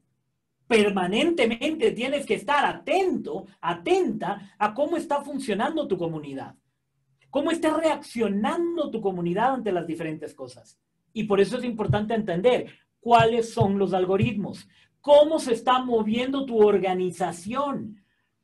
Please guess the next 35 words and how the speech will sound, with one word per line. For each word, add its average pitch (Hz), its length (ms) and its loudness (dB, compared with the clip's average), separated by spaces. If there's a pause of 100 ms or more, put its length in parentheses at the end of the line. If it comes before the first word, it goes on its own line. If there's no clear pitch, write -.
(360)
Analiza 262 640 2
cuáles 277 220 -2
son 285 180 -2
los 269 160 -2
datos 262 360 0
de 254 80 -2
la 226 160 0
competencia. 185 880 -2 (180)
Analiza 269 560 0
cuál 285 220 0
es 277 80 -6
el 254 160 0
mercado. 202 640 2
Analiza 269 520 0
cómo 294 280 -2
están 302 420 -4
avanzando 247 640 -2
esos 214 260 -4
indicadores. 151 840 -6 (300)
¿Para 156 260 -2
qué? 269 360 2 (180)
Para 180 180 4
que 175 120 0
tú 220 120 -4
puedas 247 360 4
entender, 226 720 2 (220)
si 165 360 -6
muevo 262 540 4
una 226 340 0
cosa, 269 480 4
cómo 226 340 2
podría 180 480 2
afectar 170 580 -4
hacia 127 380 -12
otra. 110 400 -20